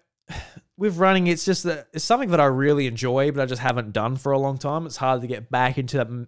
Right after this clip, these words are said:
momentum. And, um, you know, I'm slowly getting back into, you know, the hobbies and things that I was doing pre being a dad, you know, d-, getting the podcast out a lot more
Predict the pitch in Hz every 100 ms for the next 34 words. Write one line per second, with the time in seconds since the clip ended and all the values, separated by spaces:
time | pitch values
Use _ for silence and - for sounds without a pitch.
0 | - 127 120 139 185 214 _ _ _ _
1 | _ _ _ - 156 156 151 151 151 -
2 | 339 294 - 202 247 214 175 180 160 151
3 | 165 180 165 - 160 147 143 143 143 131
4 | 113 151 147 147 139 131 120 139 135 127
5 | 127 120 117 117 113 - 127 120 120 117
6 | 117 _ _ _ - 143 139 139 135 131
7 | 135 131 127 120 139 151 170 185 - 147
8 | 147 160 _ _ - 160 170 160 135 190
9 | 190 214 208 190 - 190 185 180 180 156
10 | 160 165 165 160